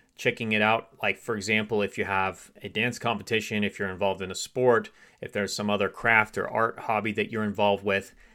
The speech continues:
like, he wants to see what you're doing. He wants to know about what you're doing. He wants to support it. He cheers you on. He's readily available to give you feedback on things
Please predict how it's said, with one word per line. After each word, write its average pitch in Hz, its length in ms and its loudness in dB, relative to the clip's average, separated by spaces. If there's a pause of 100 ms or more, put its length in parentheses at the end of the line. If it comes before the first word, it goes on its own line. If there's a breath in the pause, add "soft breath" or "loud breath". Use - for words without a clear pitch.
like, 95 260 -2
he - 160 -6
wants 101 320 -6
to 101 80 -12
see - 180 -6
what 151 160 -2
you're 143 120 0
doing. 127 340 2
He 113 100 -4
wants 101 240 -2
to 104 100 -8
know 120 140 2
about 123 220 2
what 113 160 0
you're 110 100 -6
doing. 110 440 -2 (180 soft breath)
He - 120 -10
wants 101 220 -2
to 104 80 -6
support 120 440 2
it. 113 160 2
He 104 140 -10
cheers 110 380 -4
you 104 160 0
on. 120 380 4 (380 soft breath)
He's 101 480 -4 (180)
readily 117 380 2
available 110 420 4
to 107 80 -2
give 98 180 -2
you 95 100 -4
feedback 120 520 2
on 107 200 0
things 107 520 0